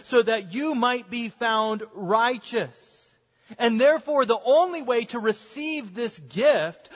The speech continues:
of Christ's righteousness is turning away from your righteousness, turning away from your works, and in faith receiving Christ. It's important that you understand this reality. Paul says, "Look,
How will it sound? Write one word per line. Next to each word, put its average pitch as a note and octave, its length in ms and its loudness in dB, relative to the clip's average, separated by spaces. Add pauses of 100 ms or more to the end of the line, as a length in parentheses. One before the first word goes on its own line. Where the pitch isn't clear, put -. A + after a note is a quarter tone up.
(100)
of G#3+ 220 2
Christ's B3+ 420 -2
righteousness G#3+ 720 -2 (220)
is A#3+ 300 2
turning D4 560 0
away C4 460 0
from D4 220 0
your E4 300 2
righteousness, G#3 720 -6
turning D#4 460 0
away B3+ 300 0
from A#3+ 260 -4
your D#4+ 260 0
works, G3+ 400 -2 (220)
and B3+ 180 -2
in B3 140 -2
faith D4+ 500 -4
receiving C4+ 760 -8
Christ. D4 680 -6 (800)
It's A3+ 240 -2
important C#4 500 -2
that A#3+ 180 -4
you A#3 120 -6
understand A3+ 680 -6
this G#3 160 -2
reality. G3+ 640 -4 (600)
Paul C4+ 300 4
says, A3+ 320 -4
"Look, A#3 360 2